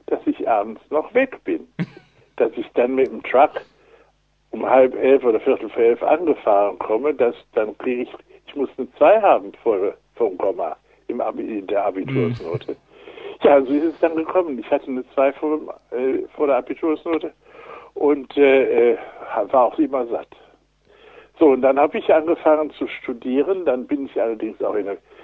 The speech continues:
Speaker 1: in eine bessere Kapelle gegangen. Das war, die
Speaker 2: <laughs>
Speaker 1: erste Kapelle war so mehr so ein Zirkusgeiger. Ich hab Anglistik und Germanistik studiert.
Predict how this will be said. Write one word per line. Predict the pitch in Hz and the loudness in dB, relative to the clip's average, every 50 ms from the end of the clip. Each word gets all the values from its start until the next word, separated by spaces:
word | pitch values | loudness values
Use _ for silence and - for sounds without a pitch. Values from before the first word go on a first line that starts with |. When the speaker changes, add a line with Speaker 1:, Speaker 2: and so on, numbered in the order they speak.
| - - _ - - | -20 -20 _ -10 -10
Speaker 1:
in | - 101 | -8 -8
eine | 98 95 | -8 0
bessere | - - - - - 110 101 92 | 2 2 2 4 2 0 0 0
Kapelle | - - 98 98 - - 117 117 120 117 | -2 -4 -6 -4 2 2 2 4 2 0
gegangen. | 113 113 107 104 117 117 117 113 | 0 0 0 2 4 2 4 2
Das | 107 101 - 151 | 0 -2 -2 2
war, | - 104 101 - - | 2 2 2 2 -2
die | - - | -2 -2
Speaker 2:
<laughs> | 113 | -2
Speaker 1:
erste | - - - 127 | -2 -2 -2 -4
Kapelle | - 123 107 - - 123 120 117 107 | -2 -2 -4 0 0 0 0 2 0
war | 110 104 | 0 -2
so | 95 107 | -2 -6
mehr | 107 110 113 | -4 -4 -4
so | 101 104 | -4 -4
ein | 98 101 - - | -6 -8 -6 2
Zirkusgeiger. | 147 151 - - 127 107 - - - 90 90 - 202 95 - 139 147 151 - _ _ | 2 2 2 2 -2 -4 -4 -6 -6 -4 -2 -2 -2 2 2 2 2 2 -2 _ _
Ich | - 117 - | -14 -6 -4
hab | 131 120 - - - | -4 -6 -6 -6 -6
Anglistik | 120 120 117 - 156 180 - - - - 175 - - | -6 -6 -6 -2 -2 -2 -2 -2 -4 -4 -4 -2 -2
und | 143 127 120 | -6 -6 0
Germanistik | - 135 131 131 127 120 135 135 - - 165 147 - - - | 0 0 0 0 0 -2 -4 -6 -6 -4 -6 -6 -6 -8 -6
studiert. | - 160 151 170 185 196 214 214 - | -6 -6 -4 -2 0 0 0 -2 -4